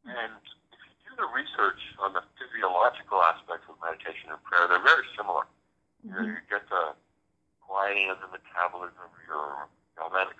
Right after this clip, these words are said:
Speaker 1: skin response increases, your blood pressure goes down, your heart rate goes, you know, all these really cool things. And so I, I found that prayer became my substitute for meditation.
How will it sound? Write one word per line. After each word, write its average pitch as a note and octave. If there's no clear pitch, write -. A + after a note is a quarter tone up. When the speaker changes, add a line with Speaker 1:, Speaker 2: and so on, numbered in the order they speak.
Speaker 1:
skin E2+
response F2
increases, -
your D2
blood F2
pressure F2+
goes E2+
down, E2
your D2+
heart E2
rate D#2+
goes, D#2+
you F#2
know, E2+
all F#2
these F#2
really E2
cool D2
things. F2
And A#2+
so C3+
I, B2
I D3
found C3
that G#2
prayer B2+
became G#2+
my G2
substitute -
for F2+
meditation. E2